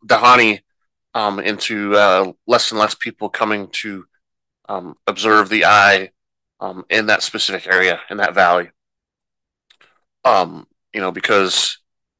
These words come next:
the Empire wants to expand their base, and, uh, you know, that basically means they're gonna have to tear down that, uh, that temple that they use with, you know, with the fire and all that stuff and everything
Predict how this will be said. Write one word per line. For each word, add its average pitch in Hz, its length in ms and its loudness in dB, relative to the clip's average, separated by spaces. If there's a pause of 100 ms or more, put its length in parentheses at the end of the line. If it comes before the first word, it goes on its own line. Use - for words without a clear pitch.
(140)
the 117 80 0
Empire 117 300 4
wants 104 200 2
to - 60 0
expand 113 480 2
their 107 80 4
base, 117 520 2
and, 90 460 -6
uh, 87 300 0 (220)
you 92 80 -14
know, 82 120 -14
that 87 160 -6
basically 90 320 -8
means 90 220 -10
they're 87 100 -10
gonna 87 120 -4
have 85 120 -8
to - 80 -20
tear 92 220 -2
down 90 240 0
that, 85 240 -10 (160)
uh, 82 260 -10 (640)
that - 140 -10
temple 107 440 2
that 95 140 -8
they 98 160 0
use 98 640 -4
with, 98 180 -10
you 90 80 -12
know, 90 80 -6
with 90 80 -8
the - 60 -10
fire 92 380 2
and 90 100 0
all 92 100 2
that 87 100 0
stuff - 380 -4
and 87 400 -16
everything 87 560 -4